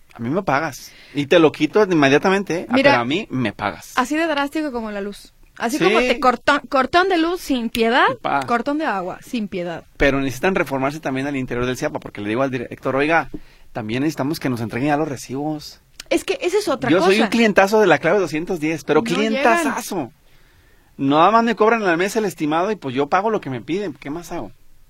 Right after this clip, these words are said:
Speaker 1: ¿No?
Speaker 2: Ujú, ujú, ujú.
Speaker 1: Pero ya es justo que vayan y midan y revisen y órale. O sea, ya, eh, somos como demasiado paternalistas con el tema del agua. No, pues es que es un derecho, no, pues es que los pobres, no, no, no. ¿Y entonces cuándo, pues?
Speaker 2: No, la, la realidad es que hay muchas casas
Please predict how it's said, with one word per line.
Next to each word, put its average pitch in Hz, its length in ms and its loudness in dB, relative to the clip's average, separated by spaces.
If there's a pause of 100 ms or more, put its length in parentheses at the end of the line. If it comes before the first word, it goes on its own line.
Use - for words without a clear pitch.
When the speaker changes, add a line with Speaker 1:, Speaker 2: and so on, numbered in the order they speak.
Speaker 1:
¿No? 240 340 -2 (120)
Speaker 2:
Ujú, 233 100 -6
ujú, 254 240 -2 (100)
ujú. 247 340 -4
Speaker 1:
Pero 139 320 4
ya 131 140 4
es 156 100 0
justo 190 280 -4
que - 80 -6
vayan 143 300 0
y 180 40 -4
midan 170 320 0
y 165 80 -2
revisen 139 360 -4
y 135 180 -6
órale. 143 360 -4 (960)
O 135 100 -10
sea, 123 400 4 (560)
ya, 185 540 2
eh, 143 380 -8
somos 165 360 -6
como 143 160 -6
demasiado 127 340 -4
paternalistas 127 880 -4
con 113 160 -12
el 110 100 -10
tema 135 180 -6
del 123 160 -4
agua. 110 180 -4
No, 180 360 -2
pues 180 120 -12
es 160 80 -10
que - 80 -12
es 156 100 -14
un 156 120 -6
derecho, 151 540 -10
no, 170 420 -10
pues 139 100 -14
es 135 120 -14
que 160 100 -8
los 131 120 -6
pobres, 151 480 -2
no, 143 200 -6
no, 135 140 -8
no. 120 240 -8
¿Y 117 100 -8
entonces 123 420 -14
cuándo, 131 440 0
pues? 147 320 -10
Speaker 2:
No, 240 340 -2
la, 262 240 2
la 262 160 2
realidad 277 340 0
es 339 140 -6
que 330 80 -4
hay 320 80 -4
muchas 302 360 -8
casas 262 720 -6